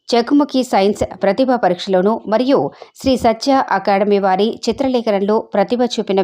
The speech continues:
విద్యార్థిని విద్యార్థులకు ప్రశంసా పత్రాలు విశిష్ట అతిథుల ద్వారా అందజేశారు. ద్వితీయ, తృతీయ శ్రేణుల్లో ఉత్తీర్ణులైన విద్యార్థిని విద్యార్థులకు జ్ఞాపిక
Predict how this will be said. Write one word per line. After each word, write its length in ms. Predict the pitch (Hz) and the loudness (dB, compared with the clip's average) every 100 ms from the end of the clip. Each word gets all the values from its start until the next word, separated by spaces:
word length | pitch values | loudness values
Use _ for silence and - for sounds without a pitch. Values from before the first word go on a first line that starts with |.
| 180 | 0
విద్యార్థిని 420 | 165 196 185 190 | 0 0 2 0
విద్యార్థులకు 520 | 170 165 180 185 196 214 - - - | 0 -2 -2 -2 0 -2 -2 -10 -6
ప్రశంసా 380 | 233 233 294 269 208 | -2 0 0 0 0
పత్రాలు 400 | 175 - 180 202 - 202 | -2 0 0 2 0 -2
విశిష్ట 340 | 220 262 - 233 - | -4 -4 -2 -2 0
అతిథుల 300 | 190 196 196 180 | 0 0 0 0
ద్వారా 240 | 175 170 180 180 | 0 0 0 -2
అందజేశారు. 500 | 175 180 175 190 185 - - _ - 175 | -2 -2 0 0 0 -4 -20 _ -6 -2
ద్వితీయ, 300 | 180 190 214 339 | 0 2 2 0
తృతీయ 300 | 226 202 196 185 | -2 -2 0 0
శ్రేణుల్లో 420 | - 180 190 240 160 - - - 220 | -2 -2 0 0 0 -2 -12 -4 -2
ఉత్తీర్ణులైన 560 | 247 330 302 240 180 202 190 | 0 2 2 2 2 0 0
విద్యార్థిని 400 | 165 190 180 180 | -2 0 2 2
విద్యార్థులకు 500 | 170 165 170 175 175 302 269 | 0 0 0 -2 -2 0 0
జ్ఞాపిక 340 | 180 156 175 | 0 0 -2